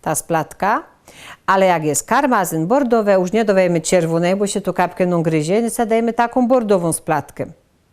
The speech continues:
I teraz ją pięknie zawijamy, za te tu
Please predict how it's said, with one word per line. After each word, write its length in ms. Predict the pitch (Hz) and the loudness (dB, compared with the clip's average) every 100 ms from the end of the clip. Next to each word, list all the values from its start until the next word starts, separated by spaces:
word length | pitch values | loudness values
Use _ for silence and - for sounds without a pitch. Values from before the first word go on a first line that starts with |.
| _ _ _ _ _ _ _ - - _ | _ _ _ _ _ _ _ -20 -20 _
I 80 | 190 | -2
teraz 220 | 196 180 | 0 0
ją 100 | 175 | -2
pięknie 480 | 170 269 269 240 190 | 0 0 0 0 2
zawijamy, 840 | 190 254 262 240 220 196 196 240 285 - _ | 2 2 2 2 4 4 2 2 -2 -10 _
za 320 | 165 185 240 | -4 0 0
te 200 | 285 254 | 2 -2
tu 360 | 247 240 233 262 | -2 0 0 0